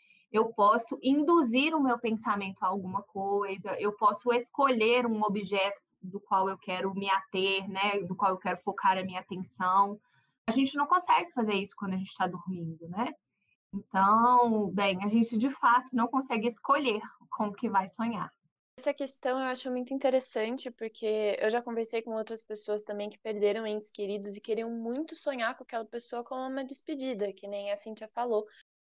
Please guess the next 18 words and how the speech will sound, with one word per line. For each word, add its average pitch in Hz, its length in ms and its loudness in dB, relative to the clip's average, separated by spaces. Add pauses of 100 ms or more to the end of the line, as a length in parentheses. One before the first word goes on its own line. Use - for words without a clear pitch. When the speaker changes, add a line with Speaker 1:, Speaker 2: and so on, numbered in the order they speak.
(160)
Speaker 2:
mas 240 320 0
não 262 240 -2
conseguem. 214 720 0 (480)
E 247 400 0
queria 302 280 4
saber 320 520 4
se 269 600 -4
essa 240 340 -2
questão 226 760 -6
do 208 160 -2
luto, 208 720 -2 (520)
ela 220 600 4 (120)
é 233 120 8
refletida 247 680 -2
bastante 220 640 -2
em 226 80 -10
sonhos 214 580 -2
também 214 580 -4